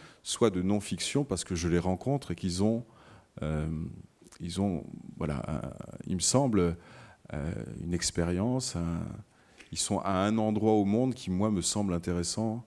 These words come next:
euh, pour, pour, pour qu'on le comprenne un peu mieux. Et, euh, et donc, je lui explique ça. Je lui dis, « Moi, c'est pas le F N, c'est pas ce thème-là, ça m'intéresse pas particulièrement.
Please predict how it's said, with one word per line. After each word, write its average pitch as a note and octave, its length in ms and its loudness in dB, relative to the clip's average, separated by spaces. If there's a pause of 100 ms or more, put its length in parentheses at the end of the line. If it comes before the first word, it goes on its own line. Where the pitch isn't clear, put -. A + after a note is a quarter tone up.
(120)
euh, E2+ 240 -2
pour, - 240 -8 (240)
pour, D2+ 220 -4
pour - 200 -12
qu'on F2+ 120 -2
le E2+ 40 -4
comprenne E2+ 400 0
un D#2+ 80 -4
peu F2 120 -6
mieux. E2+ 180 -2 (800)
Et, F#2 240 4
euh, D#2+ 360 2 (460)
et F#2 120 0
donc, A2 180 4
je F2+ 100 -2
lui F#2 140 6
explique - 320 0
ça. G3 240 2 (880)
Je F2 120 0
lui F2+ 60 4
dis, « A#2 120 4
Moi, A2 120 6
c'est - 220 0
pas G2+ 260 0 (140)
le F2+ 240 2
F - 140 -8
N, C#3 180 4
c'est F2 220 0
pas F2 200 0
ce - 300 -4
thème-là, G2 400 2
ça - 160 -4
m'intéresse F2 380 -4
pas F2+ 100 -2
particulièrement. G2 540 0